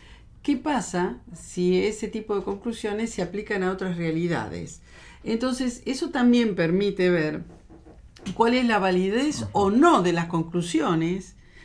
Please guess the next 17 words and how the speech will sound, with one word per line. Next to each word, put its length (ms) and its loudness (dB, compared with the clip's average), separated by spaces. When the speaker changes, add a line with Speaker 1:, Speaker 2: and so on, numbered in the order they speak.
Speaker 1:
porque 420 -2
puede 280 2
ser 260 -2
que 400 -2
sea 260 2
válido 880 2
o 60 -4
les 140 6
parezca 500 0
válido, 560 0
este, 360 -8
a 40 -8
los 140 -8
chicos 340 -8
en 80 -8
la 80 -6
discusión 720 -4